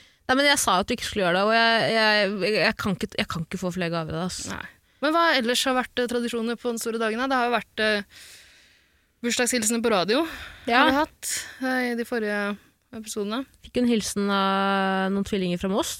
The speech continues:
Speaker 1: gjorde jeg.
Speaker 2: Ja, det er koselig. Whoop, whoop.
Speaker 1: Whoop, whoop.
Speaker 2: Eh,
Speaker 1: De er så fucking søte.
Speaker 2: ja, nei, men, eh, de to siste åra så har jo du sendt inn, eh, melding til en radiokanal og sagt at du har bursdag og ønsket deg en låt,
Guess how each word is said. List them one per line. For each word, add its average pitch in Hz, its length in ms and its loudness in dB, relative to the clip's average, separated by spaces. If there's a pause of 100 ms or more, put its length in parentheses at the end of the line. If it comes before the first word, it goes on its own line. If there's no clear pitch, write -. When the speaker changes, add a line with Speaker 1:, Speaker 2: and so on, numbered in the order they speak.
(160)
Speaker 1:
gjorde 269 240 0
jeg. 370 100 2
Speaker 2:
Ja, 254 140 2 (180)
det 320 60 2
er 320 80 -4
koselig. 294 260 -2
Whoop, 233 240 -2
whoop. 392 360 -2
Speaker 1:
Whoop, 285 260 0
whoop. 392 320 0 (140)
Speaker 2:
Eh, 233 500 -4 (360)
Speaker 1:
De 226 120 2
er 196 380 0
så 180 180 -6
fucking - 400 -10
søte. 180 400 -4 (200)
Speaker 2:
ja, 247 240 0
nei, 302 140 2
men, 330 220 2
eh, 311 280 2 (960)
de 262 140 -2
to - 240 -4
siste 269 180 -2
åra 247 160 2
så 269 140 2
har 262 100 4
jo 233 80 0
du 247 40 0
sendt 220 360 -2
inn, 208 220 0 (160)
eh, 208 300 2
melding 196 420 0
til 190 200 -4
en 190 120 0
radiokanal 202 500 0 (260)
og 220 140 -2
sagt - 240 -4
at 208 80 0
du 202 80 2
har 190 100 2
bursdag 208 260 0
og 202 40 -2
ønsket 196 140 -6
deg 185 140 2
en 220 100 0
låt, 247 400 0